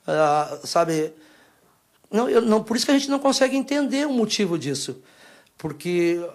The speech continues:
a, a gente fica sem palavras pra algumas coisas. Cara, como é que vão pa-, pegar uma pessoa e matar a pauladas?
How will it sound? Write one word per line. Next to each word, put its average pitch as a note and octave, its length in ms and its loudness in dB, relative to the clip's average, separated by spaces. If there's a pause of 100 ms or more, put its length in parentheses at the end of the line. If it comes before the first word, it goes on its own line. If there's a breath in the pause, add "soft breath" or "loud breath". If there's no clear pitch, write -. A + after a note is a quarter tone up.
(140)
a, - 440 -4
a D#3+ 40 4
gente A3+ 160 0
fica C4 200 0
sem C4+ 180 2
palavras B3+ 540 4
pra A#3 100 0
algumas A3 320 0
coisas. A3 340 0 (300 loud breath)
Cara, D#4 220 2
como B3 240 2
é C#4 80 4
que C#4+ 100 -2
vão D4 380 -4 (160)
pa-, A#3+ 160 2
pegar A#3 260 2
uma C4+ 100 0
pessoa B3+ 280 0
e - 20 0
matar C4 240 2
a C4+ 60 2
pauladas? G#3 1040 0